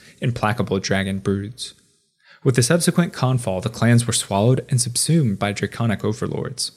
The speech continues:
their ultimate fates dependent on the whims of such powerful creatures. A violent maelstrom not even the Abzan could endure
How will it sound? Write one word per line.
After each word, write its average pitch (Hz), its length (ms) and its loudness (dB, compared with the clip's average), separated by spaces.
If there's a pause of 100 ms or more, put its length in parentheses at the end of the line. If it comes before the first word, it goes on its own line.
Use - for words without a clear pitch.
(300)
their - 180 0
ultimate 123 340 2
fates - 360 -2
dependent 139 480 0 (100)
on 120 120 2
the 95 80 2
whims 101 340 2
of 110 100 -6
such - 280 -6
powerful - 360 -4
creatures. - 600 -8 (840)
A 127 100 2
violent 127 460 4
maelstrom 123 440 4
not 127 200 6
even 165 180 8
the 131 120 6
Abzan 117 540 0
could 101 140 -2
endure 101 500 2